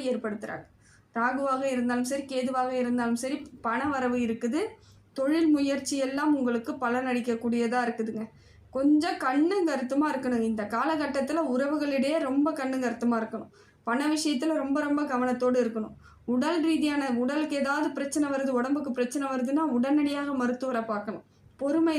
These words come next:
ரொம்ப முக்கியம். பேசும்போது நிதானம் ரொம்ப முக்கியம். எந்த ஒரு விஷயம் செய்தாலும் அதை யோசிச்சு செய்யுங்க. பேசுற வார்த்தைகள் எல்லாம் அர்த்தமுள்ள வார்த்தையா பேசணும்.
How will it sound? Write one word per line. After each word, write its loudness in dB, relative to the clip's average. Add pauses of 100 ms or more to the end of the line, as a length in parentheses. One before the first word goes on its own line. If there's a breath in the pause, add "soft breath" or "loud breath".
ரொம்ப 0
முக்கியம். -2
பேசும்போது 0
நிதானம் 2
ரொம்ப 2
முக்கியம். 0 (600 loud breath)
எந்த 4 (140)
ஒரு 0
விஷயம் 2 (120)
செய்தாலும் 2
அதை 0 (100)
யோசிச்சு 0
செய்யுங்க. -2 (120)
பேசுற -2
வார்த்தைகள் -2
எல்லாம் 0
அர்த்தமுள்ள -2
வார்த்தையா -2
பேசணும். -6